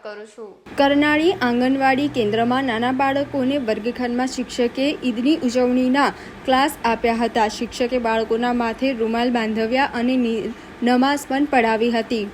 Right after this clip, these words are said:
Speaker 2: ફોટા સોશિયલ મીડિયામાં પણ પોસ્ટ કરવામાં આવ્યા હતા. ઈદના તહેવારની ઉજવણી અને કોણ ઉજવે એની બાળકોને સમજ તેવી ટેગલાઇન સાથે ફોટા પોસ્ટ કરવામાં આવ્યા હતા. આ ફોટા વાયરલ થતા વિવાદ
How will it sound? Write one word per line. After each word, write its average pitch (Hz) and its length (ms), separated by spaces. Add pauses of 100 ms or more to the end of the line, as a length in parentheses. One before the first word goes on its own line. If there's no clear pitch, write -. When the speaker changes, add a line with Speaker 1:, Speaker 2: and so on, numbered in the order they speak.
(120)
Speaker 2:
ફોટા 233 280
સોશિયલ 311 400
મીડિયામાં 254 460
પણ 294 180
પોસ્ટ 294 340
કરવામાં 240 440
આવ્યા 226 200
હતા. 226 340 (360)
ઈદના 226 300
તહેવારની 233 520
ઉજવણી 233 460
અને 240 280
કોણ 262 280 (100)
ઉજવે 240 380
એની 240 200
બાળકોને 233 760 (340)
સમજ 311 460
તેવી 277 300
ટેગલાઇન 254 600
સાથે 269 400
ફોટા 254 360
પોસ્ટ 254 340
કરવામાં 233 500
આવ્યા 226 300
હતા. 233 280
આ 233 240
ફોટા 233 360
વાયરલ 226 340
થતા 254 240
વિવાદ 233 360